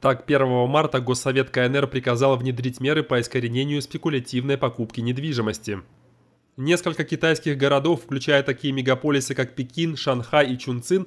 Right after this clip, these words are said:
уже объявили о новых правилах, которые должны сдержать растущие цены на жилье.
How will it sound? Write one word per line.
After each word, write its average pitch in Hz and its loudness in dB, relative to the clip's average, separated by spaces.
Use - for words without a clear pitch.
уже 190 0
объявили 156 0
о 151 4
новых 131 0
правилах, 156 2
которые 131 0
должны 123 0
сдержать 135 2
растущие 135 -2
цены 127 0
на 113 -4
жилье. 123 0